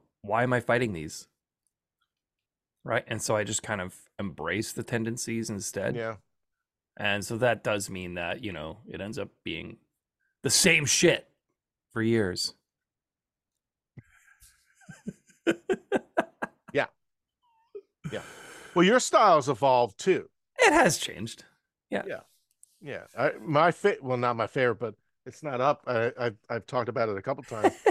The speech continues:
Speaker 1: <laughs>
Speaker 2: but the zombie, I fucking lo-, you minted
Speaker 1: <sighs>
Speaker 2: one and it had, like, this glitter, glitter effect.
Speaker 1: Yes, I used a photo mosh for that.
Speaker 2: Yeah. But then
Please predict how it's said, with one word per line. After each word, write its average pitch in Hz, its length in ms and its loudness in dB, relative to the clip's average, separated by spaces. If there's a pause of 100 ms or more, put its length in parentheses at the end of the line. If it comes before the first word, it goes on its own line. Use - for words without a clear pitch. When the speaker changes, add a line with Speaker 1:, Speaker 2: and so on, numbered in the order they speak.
(120)
Speaker 1:
<laughs> - 280 -6
Speaker 2:
but 135 200 -4
the 139 120 0
zombie, 139 560 2 (320)
I 127 600 2 (140)
fucking 127 460 -2 (120)
lo-, 120 180 -4 (280)
you 147 180 4
minted 160 460 2
Speaker 1:
<sighs> - 0 -
Speaker 2:
one 156 440 2 (540)
and 135 100 -4
it 117 80 -2
had, 127 320 2
like, 120 200 0
this 123 200 -8
glitter, 117 580 -4
glitter 117 380 -6
effect. 160 360 -4
Speaker 1:
Yes, 151 380 4
I 131 80 4
used 131 420 2
a 107 120 2
photo 156 340 6
mosh 95 340 -4
for 98 140 -6
that. 85 300 -4
Speaker 2:
Yeah. 180 220 -2 (280)
But 151 140 -6
then 214 420 2